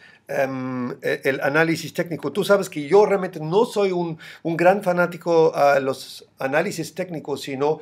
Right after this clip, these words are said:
más bien a la macro perspectiva, ¿sí? Porque la mejor, mejor, mejor, em, análisis, el mejor análisis técnico te sirve para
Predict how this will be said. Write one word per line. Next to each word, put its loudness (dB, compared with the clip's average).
más 0
bien -2
a 4
la 2
macro 0
perspectiva, -2
¿sí? -6
Porque -6
la 4
mejor, 6
mejor, -2
mejor, -2
em, -2
análisis, -2
el -2
mejor -4
análisis -4
técnico -8
te -12
sirve -8
para -2